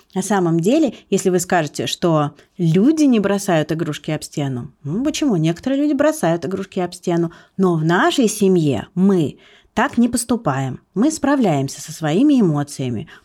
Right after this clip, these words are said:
Пап, дальше можно тему развить. Папа же не бросается телефоном в стену, когда он злится.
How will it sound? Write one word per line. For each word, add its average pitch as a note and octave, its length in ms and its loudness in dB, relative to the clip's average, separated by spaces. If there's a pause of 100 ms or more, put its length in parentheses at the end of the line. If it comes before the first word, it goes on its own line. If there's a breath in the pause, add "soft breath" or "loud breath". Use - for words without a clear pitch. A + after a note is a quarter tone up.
Пап, A3+ 260 -2
дальше B3 260 -2
можно B3+ 260 2
тему C4+ 320 2
развить. E3 680 0
Папа F3+ 260 -2
же D3 120 -2
не E3 100 4
бросается E3+ 580 0
телефоном D#4+ 600 2
в - 40 -8
стену, D4+ 320 2
когда F#3+ 340 0
он A#3+ 180 4
злится. G3 580 0